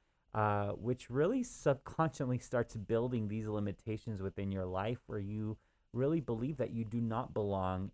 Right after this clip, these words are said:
in one space nor another. And those spaces could be multiple, from a career path to, uh, professional development to even an educational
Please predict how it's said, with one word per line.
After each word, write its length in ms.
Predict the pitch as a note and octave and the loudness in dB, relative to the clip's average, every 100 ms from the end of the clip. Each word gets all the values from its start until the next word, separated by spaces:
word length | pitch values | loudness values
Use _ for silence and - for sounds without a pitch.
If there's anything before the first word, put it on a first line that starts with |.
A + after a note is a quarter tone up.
| - | -4
in 160 | A2 | -2
one 220 | G#2 G#2 G#2 | 0 0 -2
space 440 | - G#2 G2 - | -4 -2 -2 -4
nor 200 | G#2+ G2+ | -4 0
another. 340 | F#2+ F#2 F#2+ F#2+ | 0 0 0 0
And 140 | F#2+ | 0
those 180 | G#2+ D3 | 0 -2
spaces 520 | - - A#2 - G#2 | -4 -4 -4 -4 -12
could 240 | - G#2+ F2 | -6 -6 -4
be 80 | |
multiple, 720 | F#2+ F#2 F#2 - F#2+ - F#2 F2 | -2 -2 -2 -4 -6 -4 -4 -4
from 260 | - F#2 F2+ - _ _ | -2 -2 -4 -8 _ _
a 80 | A2+ | -4
career 520 | - - G2 G#2+ A#2 | -4 -2 0 2 2
path 480 | - - G#2+ G2 F#2+ _ - | 0 -4 -2 -2 -4 _ -6
to, 400 | A#2 G#2+ G#2 G2 _ _ - | -2 2 0 -2 _ _ -4
uh, 300 | G2+ F#2+ F#2+ | 0 0 -2
professional 640 | - G#2 A#2+ G#2+ G#2+ F#2+ | -4 -4 -2 -2 -2 -4
development 720 | F2+ F2 A2+ B2+ A2 G#2 G2+ | -4 2 4 4 2 -2 -2
to 120 | - G#2+ | -6 -4
even 260 | A2 G#2+ | -2 -2
an 140 | G#2 F#2+ | -2 -4
educational 880 | G2 G2+ F#2+ - A2+ - G2+ F#2+ | -4 -6 -6 -4 -4 -4 -2 -2